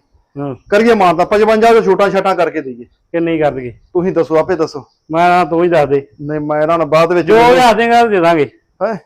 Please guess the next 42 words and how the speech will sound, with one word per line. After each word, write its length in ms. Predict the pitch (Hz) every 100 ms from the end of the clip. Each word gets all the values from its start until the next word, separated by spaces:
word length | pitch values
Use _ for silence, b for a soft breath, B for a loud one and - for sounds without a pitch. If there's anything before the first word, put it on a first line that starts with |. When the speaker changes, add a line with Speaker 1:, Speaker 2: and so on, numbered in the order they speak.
| _
Speaker 1:
ਜੋ 180 | 151 160
ਆ 120 | 165
ਦੇਗਾ 220 | 139 151
ਦੇ 100 | 147
ਦਾਂਗੇ। 220 | 123 123 117 _ _ _ _ _ 160
ਲਾ 120 | 180
Speaker 2:
ਦੋ 100 | 220
Speaker 1:
ਦੇਣਾ 160 | 240
ਪੀਸ। 280 | 180 165 147
Speaker 2:
ਦੋ 260 | 127 180 208
ਉਡਾ 200 | 240 226
ਦਈਏ, 160 | 226
ਤਰਵੰਜਾ 380 | 226 214 202 196
ਦੀ 80 | 214
ਦੇ 120 | 196
ਦਈਏ। 200 | 180 170 - _ _ _ _ _
Speaker 1:
ਬਵੰਜਾ 280 | 156 160 160
ਹਜ਼ਾਰ 200 | 165 180
ਦੀ 120 | 156
ਜੱਸ 260 | 147 147 147
ਨੂੰ 160 | 156
ਦੇਣੀ, 200 | 160 156
ਉਹ 60 | 165
ਚੋਂ 100 | 165
ਛੋਟ 280 | 165 139 143
ਹੀ 60 |
ਹੋਣੀ 240 | 165 127 123
ਹੈ। 60 | 117
Speaker 2:
ਬਸ 100 | 165
ਠੀਕ 220 | 156 156 165
ਆ। 80 | 151 _ _ _ _ _ -
ਲਓ 160 | 185
ਜੀ, 100 | 226
ਬਵੰਜਾ 440 | 240 165 202 202 220
ਹਜ਼ਾਰ 300 | 240 233 190
ਦੇ 120 | 208
ਵਿੱਚੋਂ 240 | 208 226
ਛੋਟ 400 | 220 185 185 214
ਹੀ 60 | 233
ਹੋਣੀ 200 | 220 190
ਆ। 60 | 214
ਬਾਕੀ 600 | 202 185 208 208 214